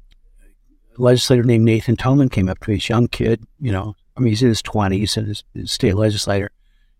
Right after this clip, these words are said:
And, um, name sounded a little familiar. And then I realized that I had represented his family in the North Dakota Supreme Court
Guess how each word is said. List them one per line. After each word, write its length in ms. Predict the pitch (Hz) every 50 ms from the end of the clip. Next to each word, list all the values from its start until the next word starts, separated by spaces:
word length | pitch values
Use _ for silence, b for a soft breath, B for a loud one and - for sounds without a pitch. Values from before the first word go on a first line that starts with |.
| _ -
And, 460 | - 139 127 123 120 117 113 107 113 - _ _ _ -
um, 360 | 127 120 107 104 101 101 98 _ _ _ _ _ _ _ -
name 200 | 135 131 143 151
sounded 240 | 147 - 156 139 135
a 40 | 131
little 120 | 123 120
familiar. 500 | 113 - - 131 123 117 113 113 120 120
And 100 | 123 113
then 200 | 113 117 110 107 - _ _ _ _ -
I 40 | -
realized 760 | 101 101 127 180 220 247 226 - - - - - - - - _ _ _ _ _ _ _ _ _ _ _ -
that 480 | 151 127 131 131 120 117 117 113 98 - _ _ _ _ _ _ _ _ _ _ _ -
I 180 | - 135 151
had 120 | 185 185 156
represented 600 | 139 147 147 - - 143 123 143 139 139 131 123
his 180 | 131 120 -
family 580 | - - 127 120 135 147 147 139 113 101 101 104
in 280 | - - 120 123 127
the 100 | 120 117
North 240 | 117 120 123 127 123
Dakota 300 | - - - 135 123 113 104
Supreme 400 | - - - - 120 117 107 104
Court 480 | - - 139 143 123 110 92 - -